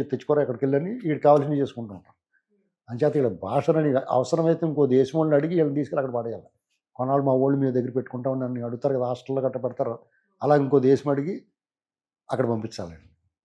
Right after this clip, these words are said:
అంత దుర్మార్గమైన మనుషులు వీళ్ళు. అసలు ఈ సమాజంలో ఉండే అర్హత లేని మనుషులు వీళ్ళు. ఎందుకంటే ప్రజల సొమ్ము తీసుకుంటా, ప్రజల సొమ్ము జీతాలు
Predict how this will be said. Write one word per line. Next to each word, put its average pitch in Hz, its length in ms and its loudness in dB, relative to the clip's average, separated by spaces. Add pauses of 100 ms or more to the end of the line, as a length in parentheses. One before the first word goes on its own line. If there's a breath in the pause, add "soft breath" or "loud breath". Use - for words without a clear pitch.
(140)
అంత 139 440 -2
దుర్మార్గమైన 139 800 4
మనుషులు 117 300 -10
వీళ్ళు. 73 160 -20 (560)
అసలు 139 260 -2
ఈ - 20 -4 (120)
సమాజంలో 156 500 8 (160)
ఉండే 143 280 6 (120)
అర్హత 131 340 2
లేని 156 220 4
మనుషులు 120 240 -8
వీళ్ళు. 113 140 -4
ఎందుకంటే 156 280 -4 (120)
ప్రజల 127 280 0 (140)
సొమ్ము 147 320 -2
తీసుకుంటా, 120 420 -8 (1080)
ప్రజల 123 300 0
సొమ్ము 151 260 2
జీతాలు 139 280 4